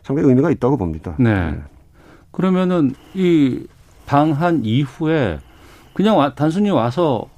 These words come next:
Speaker 2: 뭐 회의만 하고 가진 않았을 것 같고 무언가 좀 국가 정보를 담당하는 사람이기 때문에 변화라든가 깜짝 이벤트 같은 것들이 좀 있지 않을까란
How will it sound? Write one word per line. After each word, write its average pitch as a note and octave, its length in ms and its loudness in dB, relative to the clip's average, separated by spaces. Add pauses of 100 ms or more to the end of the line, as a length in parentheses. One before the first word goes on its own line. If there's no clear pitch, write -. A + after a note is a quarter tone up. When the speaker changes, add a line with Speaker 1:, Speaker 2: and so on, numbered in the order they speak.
(500)
Speaker 2:
뭐 C#3 120 -2
회의만 G#3+ 340 2
하고 E3+ 160 0
가진 A2+ 240 0
않았을 F2+ 320 -4
것 F#2 100 -6
같고 C#2 580 -12 (720)
무언가 E3 580 2
좀 D3 240 -2 (100)
국가 F#3+ 340 -2 (260)
정보를 D3+ 480 2
담당하는 B2 520 0
사람이기 G#2 420 -6
때문에 F2 480 -8
변화라든가 C3 1080 0
깜짝 G3 320 0
이벤트 C#3+ 320 -2
같은 C3 280 -4
것들이 A#2+ 320 -4
좀 C3 220 -6
있지 - 380 -4
않을까란 C#3+ 540 -2